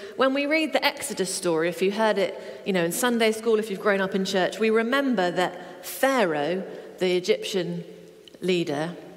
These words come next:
his heart was hardened towards God and he wouldn't let his people go.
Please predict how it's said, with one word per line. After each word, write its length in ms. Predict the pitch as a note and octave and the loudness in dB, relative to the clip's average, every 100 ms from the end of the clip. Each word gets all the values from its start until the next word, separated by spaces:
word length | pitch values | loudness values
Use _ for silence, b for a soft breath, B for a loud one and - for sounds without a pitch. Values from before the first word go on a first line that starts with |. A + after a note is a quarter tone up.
| - - | -20 -2
his 260 | B3+ B3 | 2 2
heart 300 | B3 B3 A3 | 2 2 2
was 140 | F#3 G3 | -2 -2
hardened 520 | A3 G#3 F3+ E3 E3 | 2 2 2 -2 -2
towards 420 | - F3+ F#3 F3+ | -2 0 0 0
God 260 | - F3+ F3 | 0 0 0
and 100 | E3+ | 0
he 120 | F#3 | 2
wouldn't 260 | G#3 A3 G3 | 2 2 0
let 200 | G3+ F#3+ | 0 0
his 120 | F#3+ | -4
people 300 | G3+ D#3+ F3 | -2 0 0
go. 320 | D#3+ C3+ | -2 -4